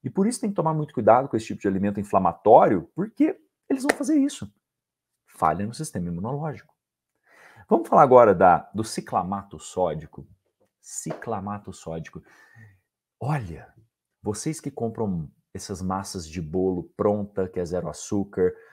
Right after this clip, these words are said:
vocês que compram esses pós pra, pra adoçantes, né, que podem ir no forno, toma cuidado que muitos deles têm ciclamato. Muitas barrinhas de cereal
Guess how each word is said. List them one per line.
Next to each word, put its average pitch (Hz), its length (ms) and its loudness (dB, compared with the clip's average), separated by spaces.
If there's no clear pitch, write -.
vocês 127 320 -6
que - 80 -12
compram 107 320 -4
esses - 460 -8
pós 104 540 4
pra, 92 260 0
pra 85 680 -6
adoçantes, 92 1000 -6
né, 98 300 -2
que - 100 -14
podem 90 420 4
ir 98 80 0
no 87 120 -6
forno, 95 500 -2
toma 104 260 -6
cuidado 87 480 -2
que - 100 -14
muitos 90 300 -8
deles 87 440 -8
têm 107 260 -6
ciclamato. 95 760 -8
Muitas 113 400 -4
barrinhas 95 1000 -4
de 87 380 -6
cereal 90 600 0